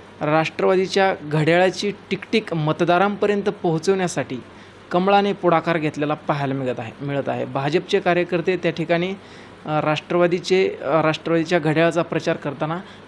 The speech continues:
आघाडीवर दिसताना पाहायला मिळत आहे. तर दुसरीकडे, अ, उद्धव ठाकरे यांच्या शिवसेनेचे उमेदवार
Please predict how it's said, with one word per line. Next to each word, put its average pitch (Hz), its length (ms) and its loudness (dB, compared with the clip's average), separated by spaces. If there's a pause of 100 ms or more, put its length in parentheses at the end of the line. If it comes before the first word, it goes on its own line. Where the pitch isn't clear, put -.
आघाडीवर 185 480 6 (200)
दिसताना 151 400 0
पाहायला 143 340 -4
मिळत 139 280 -2
आहे. 139 180 -4 (340)
तर 156 80 -4
दुसरीकडे, 170 560 0 (600)
अ, 143 320 0
उद्धव 185 420 4 (360)
ठाकरे 165 380 0
यांच्या 170 300 2
शिवसेनेचे 160 580 0
उमेदवार 160 460 2